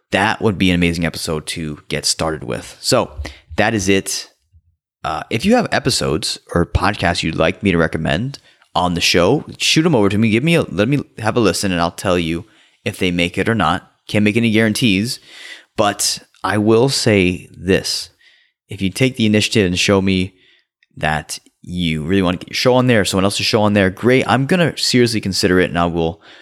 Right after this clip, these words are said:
definitely give you benefit of the doubt, uh, if it's on the borderline. So without further ado, I'll see you later. Enjoy. Send me some podcasts that you like, and I will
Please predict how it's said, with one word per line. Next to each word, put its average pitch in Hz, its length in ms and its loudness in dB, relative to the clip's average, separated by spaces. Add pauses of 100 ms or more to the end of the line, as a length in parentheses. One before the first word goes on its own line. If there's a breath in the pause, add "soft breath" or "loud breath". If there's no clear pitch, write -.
(360 loud breath)
definitely 92 680 2
give 82 280 -2
you 82 80 0
benefit 85 300 -2
of 80 40 0
the 80 80 -2
doubt, 80 460 0 (560 soft breath)
uh, - 280 -6
if - 140 -6
it's 90 120 -2
on 80 100 -6
the 80 80 -8
borderline. 76 540 -4
So 92 260 0 (480)
without 120 240 2
further 123 160 0
ado, 104 340 2 (120)
I'll 104 80 -2
see - 180 -6
you 117 120 0
later. 98 440 0 (140)
Enjoy. 101 580 2 (200)
Send 160 340 0
me 165 80 2
some 101 200 0
podcasts 104 600 -4
that - 120 -6
you 90 180 2
like, 85 440 0
and 80 120 -8
I 85 160 0
will 78 340 -2